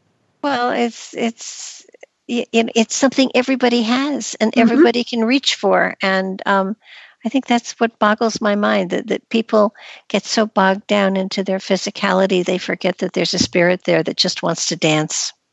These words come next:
Speaker 2: Oh, that's so true. I see it more and more each day, too. You know, it seems like people are just encapsulating themselves in this, this iron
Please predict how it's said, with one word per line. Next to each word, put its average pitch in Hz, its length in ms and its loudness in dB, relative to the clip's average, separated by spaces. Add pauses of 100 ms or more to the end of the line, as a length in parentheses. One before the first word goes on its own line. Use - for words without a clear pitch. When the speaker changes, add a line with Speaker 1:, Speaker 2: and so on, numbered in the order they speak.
(260)
Speaker 2:
Oh, 214 140 -12
that's 208 300 2
so 202 140 6
true. 185 420 6 (360)
I 214 80 4
see 254 180 6
it 226 60 4
more 220 120 6
and 220 80 4
more 214 180 6
each 208 220 2
day, 202 260 4
too. 208 280 4
You 196 80 4
know, 190 80 0
it 185 40 -4
seems 202 220 -2
like 196 160 -2
people 214 240 0
are 190 60 4
just 196 160 -2
encapsulating 196 560 0
themselves 190 420 2
in 196 80 2
this, 185 240 -2
this 180 260 -2
iron 196 480 4